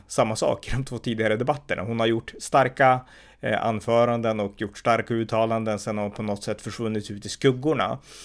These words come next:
Och det kändes i den här debatten efter ett tag att nu är Warren borta igen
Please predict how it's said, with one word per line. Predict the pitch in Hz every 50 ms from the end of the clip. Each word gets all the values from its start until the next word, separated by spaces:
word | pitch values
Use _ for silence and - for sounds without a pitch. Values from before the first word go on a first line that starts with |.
| - -
Och | - - - 120 117 - - 107
det | - 120
kändes | - - 139 131 131 123 -
i | 135
den | 120 120 117
här | 117
debatten | 113 117 120 120 113 - - 117
efter | 113 104 - 120
ett | 107
tag | - 113 110 110 104 104
att | 101 101 - -
nu | 120 127 139 139
är | 123 117 107 98
Warren | 104 113 117 120 110 104
borta | 117 110 - - 156 127
igen | 95 82 82 - 60 -